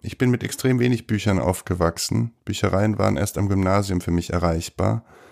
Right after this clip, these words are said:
Ich hatte in meiner Kindheit ungefähr fünf Pixies und ein Buch mit Kinderreimen. Ich war durstig nach Büchern und hatte nicht genug davon.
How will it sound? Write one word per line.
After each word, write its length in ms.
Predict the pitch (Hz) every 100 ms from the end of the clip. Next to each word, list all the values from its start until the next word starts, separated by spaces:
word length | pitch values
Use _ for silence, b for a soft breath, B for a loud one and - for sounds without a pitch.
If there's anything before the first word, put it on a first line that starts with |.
| B -
Ich 140 | -
hatte 160 | - 85
in 40 |
meiner 200 | 85 95
Kindheit 340 | - 113 117
ungefähr 340 | 117 113 - 110
fünf 300 | 117 - -
Pixies 580 | 123 - 117 123 - - B B -
und 100 | -
ein 100 | 107
Buch 140 | 107 107
mit 180 | 107
Kinderreimen. 760 | - 95 87 85 76 78 76 90 - B B -
Ich 120 | -
war 60 | 117
durstig 380 | 135 165 - 143
nach 100 | 131
Büchern 380 | - 151 143
und 140 | 120 113
hatte 200 | 117 113
nicht 240 | 110 -
genug 380 | 107 104 104 -
davon. 360 | 92 - 71